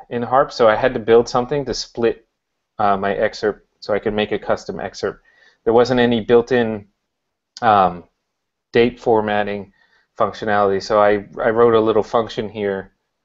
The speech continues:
that it runs inside my template that, like, will actually format the date for me nicely. So those to me is like, you know, those are pretty basic, and I find it to be a pretty heavy drawback,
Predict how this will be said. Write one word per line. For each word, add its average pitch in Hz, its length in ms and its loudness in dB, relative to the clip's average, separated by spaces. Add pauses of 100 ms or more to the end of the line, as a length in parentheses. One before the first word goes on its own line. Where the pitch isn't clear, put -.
(300)
that 98 360 0
it 120 120 -10
runs 107 340 -2
inside 101 420 0
my 98 140 -4
template 107 500 -2
that, 101 220 -2
like, 98 240 0 (160)
will 104 240 0
actually 101 440 -2
format 101 480 -4
the 95 80 -10
date 95 300 -6
for 95 160 -6
me 87 140 -12
nicely. - 460 -14 (560)
So 143 140 2
those 185 280 4
to - 120 -6
me 139 160 4
is 113 140 2
like, - 360 0 (200)
you 123 120 -6
know, 98 180 -2
those 135 260 -4
are 120 100 -2
pretty 139 280 -4
basic, 110 580 -4 (760)
and 107 140 -2
I 107 80 0
find 120 260 -2
it 107 120 -4
to 107 40 -14
be 101 140 -6
a 95 60 -2
pretty 107 320 -8
heavy 104 260 -6
drawback, 98 680 0